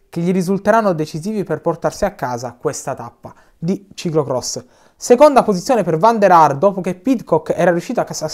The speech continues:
a scappare per tentare appunto di andare a riprendere Iserbyt, però Pidcock non riesce effettivamente a riprendere Iserbyt, anzi si fa superare allo sprint dall'olandese volante, campione europeo.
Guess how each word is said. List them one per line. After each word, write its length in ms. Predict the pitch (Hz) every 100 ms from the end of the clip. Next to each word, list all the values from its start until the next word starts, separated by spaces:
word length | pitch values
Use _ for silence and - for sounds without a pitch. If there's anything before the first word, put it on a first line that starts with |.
| -
a 100 | -
scappare 640 | 151 - 165 214 190 143 - _ _ _
per 160 | - 151
tentare 280 | 170 240 208
appunto 280 | - 208
di 60 | 185
andare 180 | 170 165
a 40 |
riprendere 400 | 151 180 175 147
Iserbyt, 500 | 170 185 208 214 233
però 160 | 160 151
Pidcock 480 | - 175 - 143 156
non 180 | 170
riesce 560 | 190 190 185 - 127 - _ _ _ _ -
effettivamente 640 | 151 170 180 180 190 165
a 20 |
riprendere 440 | 143 151 139 135 135
Iserbyt, 720 | - 143 143 160 240 247 -
anzi 340 | 185 175 -
si 80 | 147
fa 100 | 170
superare 360 | 160 160 175 156
allo 120 | 180
sprint 380 | 202 - 151 151
dall'olandese 560 | 151 156 160 156 156
volante, 380 | 175 131 117 127
campione 340 | 135 151 151 139
europeo. 440 | 143 147 123 -